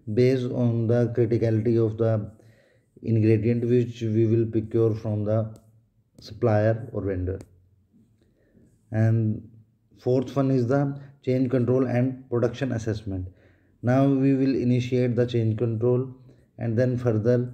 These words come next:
we will proceed the further activities related to the vendor, and ongoing monitoring and the evaluation will be done. That is the sixth chapter, through which the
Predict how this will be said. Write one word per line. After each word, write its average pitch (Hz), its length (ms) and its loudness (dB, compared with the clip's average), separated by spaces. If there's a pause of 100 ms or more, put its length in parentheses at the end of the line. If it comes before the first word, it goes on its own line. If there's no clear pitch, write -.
we 110 100 -4
will 113 340 0 (100)
proceed 120 640 0
the 117 440 0 (400)
further 123 320 2
activities 117 600 0 (280)
related 110 340 0
to 110 160 2
the 117 320 -2 (840)
vendor, 107 500 0 (380)
and 113 200 -2
ongoing 127 760 0 (240)
monitoring 127 560 2
and 123 220 2
the 127 60 4
evaluation 120 840 0
will 113 160 0
be 110 140 2
done. 117 260 -2
That 110 160 -2
is 117 80 2
the 110 120 2
sixth - 440 -6
chapter, 113 400 -4 (640)
through 135 180 2
which 135 240 0
the 135 520 0